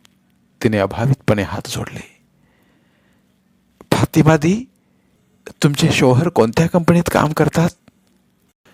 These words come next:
"गल्फ स्टील." आर्यनचा जप चालूच होता.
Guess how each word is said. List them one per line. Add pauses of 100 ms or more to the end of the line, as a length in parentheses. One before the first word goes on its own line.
(800)
"गल्फ
स्टील." (960)
आर्यनचा
जप
चालूच
होता.